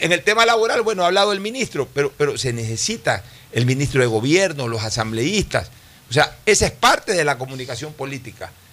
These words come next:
de aliados y de miembros del gobierno. Aparte de la comunicación política también a través de,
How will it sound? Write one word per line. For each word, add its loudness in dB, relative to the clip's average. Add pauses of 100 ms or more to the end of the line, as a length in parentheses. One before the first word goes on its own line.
de 2
aliados 4
y 2
de -2
miembros 0
del -2
gobierno. -2 (680)
Aparte 0
de -4
la 0
comunicación -6
política -2
también -2
a 0
través 0
de, -2